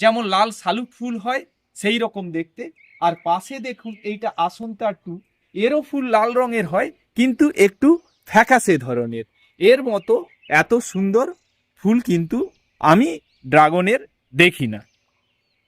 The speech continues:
এরপর পাঁচ নম্বর স্থানে যে ড্রাগনের ভ্যারাইটিটা আমি রাখতে চাচ্ছি, যেটা হচ্ছে কি না, যার অ্যান্টিঅক্সিডেন্ট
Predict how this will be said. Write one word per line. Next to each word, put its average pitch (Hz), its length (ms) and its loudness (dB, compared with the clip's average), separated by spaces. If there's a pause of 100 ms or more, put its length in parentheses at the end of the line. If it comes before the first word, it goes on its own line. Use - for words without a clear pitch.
(200)
এরপর 226 420 0 (920)
পাঁচ 214 220 -2 (120)
নম্বর 277 320 2 (140)
স্থানে 160 320 -10 (1700)
যে 233 160 4 (920)
ড্রাগনের 196 460 -2 (100)
ভ্যারাইটিটা 190 600 -6
আমি 165 120 -14 (100)
রাখতে 151 280 -10 (100)
চাচ্ছি, 156 400 -8 (580)
যেটা 185 340 -4
হচ্ছে 233 280 -14 (100)
কি 247 100 -14 (380)
না, 170 80 -4 (140)
যার 202 200 -2 (160)
অ্যান্টিঅক্সিডেন্ট 233 960 -4